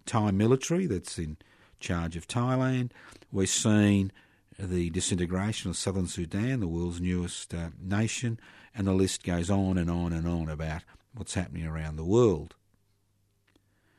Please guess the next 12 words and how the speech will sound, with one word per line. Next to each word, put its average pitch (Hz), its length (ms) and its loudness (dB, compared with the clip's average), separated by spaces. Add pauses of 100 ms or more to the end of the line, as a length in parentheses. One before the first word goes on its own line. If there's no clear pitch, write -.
(340)
And 113 100 4
it 127 100 8
is 170 140 8
a 143 40 4
problem 123 480 4 (680)
because 127 500 6 (1700)
many 165 280 8
of 165 60 6
these 123 180 4
countries 104 480 0
are 101 60 2
nominal 101 480 0